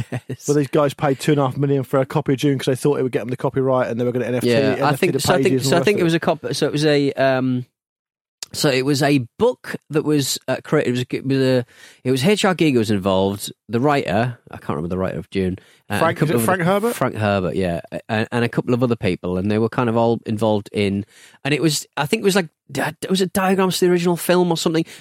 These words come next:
Speaker 1: Basically, it was this, uh, it was this guide to how to make a film about Dune, and there was only ten or eleven copies made, or maybe a little bit more. Um, so it's super, super, um, valuable. Um, it got digitized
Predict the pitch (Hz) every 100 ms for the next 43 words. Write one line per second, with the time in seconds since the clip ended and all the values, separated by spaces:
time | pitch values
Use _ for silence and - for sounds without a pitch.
0 | - 214 - 110 120 123 135 - - 123
1 | 120 120 123 117 117 127 127 117 - 110
2 | 104 - - - 127 117 104 98 107 -
3 | 95 90 90 - 90 87 104 117 151 160
4 | 156 143 - - 120 117 113 - 107 107
5 | 104 104 - - 87 95 92 82 76 71
6 | 156 175 127 98 90 - 92 85 - 95
7 | 87 - _ - - - 107 98 104 -
8 | - - 151 - 117 123 107 101 92 -
9 | 92 90 87 85 - 101 98 87 78 76
10 | - - - - 113 113 110 - - 160
11 | 131 147 135 139 120 110 98